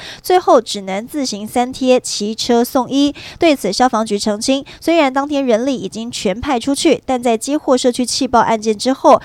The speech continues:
十分钟就抵达现场，双方说法都不拢。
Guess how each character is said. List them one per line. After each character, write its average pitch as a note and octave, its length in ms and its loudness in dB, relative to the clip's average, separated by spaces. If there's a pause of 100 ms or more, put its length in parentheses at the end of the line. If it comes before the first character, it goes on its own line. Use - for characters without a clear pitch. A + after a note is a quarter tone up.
(120)
十 - 180 -2
分 F4 220 0
钟 E4 260 2
就 C4+ 180 4
抵 G#3+ 220 -4
达 G3 220 -2
现 C4+ 200 -4
场， A3+ 300 0
双 A#3+ 220 -2
方 A#3+ 180 2
说 D#4+ 180 2
法 - 280 0 (100)
都 A3 140 2
不 A3 120 0
拢。 D3+ 280 0